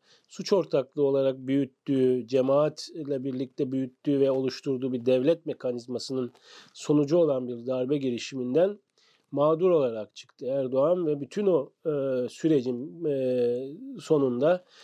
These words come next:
e, siyasi partileri, bütün var olan, e, neredeyse siyasi partileri arkasına dizdi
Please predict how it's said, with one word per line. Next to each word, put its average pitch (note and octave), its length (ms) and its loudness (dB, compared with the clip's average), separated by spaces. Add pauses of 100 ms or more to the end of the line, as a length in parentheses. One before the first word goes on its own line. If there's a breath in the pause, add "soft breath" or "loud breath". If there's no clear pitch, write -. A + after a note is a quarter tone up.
(240 loud breath)
e, C3 240 -2
siyasi E3 460 0
partileri, B2+ 640 -2
bütün F3+ 380 0
var D3 140 4
olan, C3 420 -2
e, C#3+ 320 -2
neredeyse C3 460 -2
siyasi - 460 0
partileri B2+ 500 -2
arkasına B2 640 -2
dizdi E3 480 0